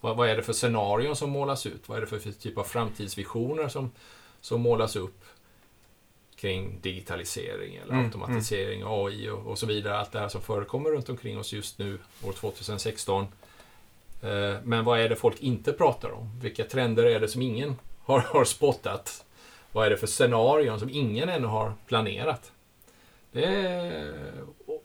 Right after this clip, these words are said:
Speaker 1: om vi pratar nu återigen om det här med negativa rymder och antimetoder.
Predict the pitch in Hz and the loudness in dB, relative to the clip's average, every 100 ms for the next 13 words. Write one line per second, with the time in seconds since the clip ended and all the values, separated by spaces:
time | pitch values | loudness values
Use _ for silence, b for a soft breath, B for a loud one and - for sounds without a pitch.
0 | _ - 147 131 127 127 - 139 123 127 | _ -14 -6 -4 0 0 0 -2 -2 -4
1 | 139 127 117 185 123 123 120 117 117 107 | -4 -4 -2 -2 -2 -4 -4 -2 -2 -2
2 | 113 - 113 113 113 110 - b b b | -6 -4 -4 0 -2 -2 -10 b b b
3 | b b b - 113 107 101 104 110 120 | b b b -4 0 0 -2 -4 -4 -6
4 | - _ - - - - - 101 - - | -12 _ -14 -14 -14 -16 -6 -6 -6 -12
5 | - 107 101 - 95 98 - 127 120 110 | -6 -6 -6 -10 -12 -12 -8 -8 -6 -8
6 | 110 | -8